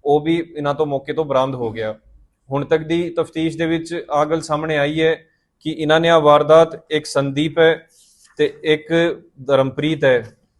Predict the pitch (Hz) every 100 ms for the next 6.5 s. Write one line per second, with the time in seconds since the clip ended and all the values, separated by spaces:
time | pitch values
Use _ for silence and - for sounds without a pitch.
0 | _ - 160 165 165 160 156 165 175 160
1 | 156 156 160 160 156 - 156 156 165 165
2 | _ _ _ - 151 156 160 165 147 147
3 | 165 160 165 175 165 165 156 160 156 147
4 | 143 156 151 156 156 160 160 - - 151
5 | 156 160 160 156 - 131 135 - 151 151
6 | 156 156 160 -